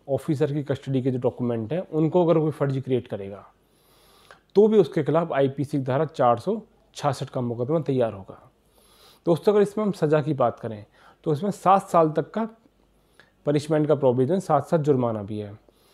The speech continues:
ये एक नॉन कांग्युजेबल ऑफेंस है। नॉन कांग्युजेबल ऑफेंस वो होते हैं जिसमें पुलिस पहले नोटिस देती है, इन्वेस्टिगेशन करती है, फिर गिरफ्तार करती है।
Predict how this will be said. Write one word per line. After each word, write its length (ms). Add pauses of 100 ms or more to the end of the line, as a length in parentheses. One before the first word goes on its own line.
(180)
ये 60
एक 120
नॉन 380
कांग्युजेबल 480
ऑफेंस 380
है। 60
नॉन 380
कांग्युजेबल 640
ऑफेंस 460
वो 120
होते 200
हैं 100
जिसमें 260
पुलिस 240
पहले 280
नोटिस 360
देती 360
है, 140 (800)
इन्वेस्टिगेशन 640
करती 320
है, 120 (320)
फिर 160
गिरफ्तार 440
करती 340
है। 200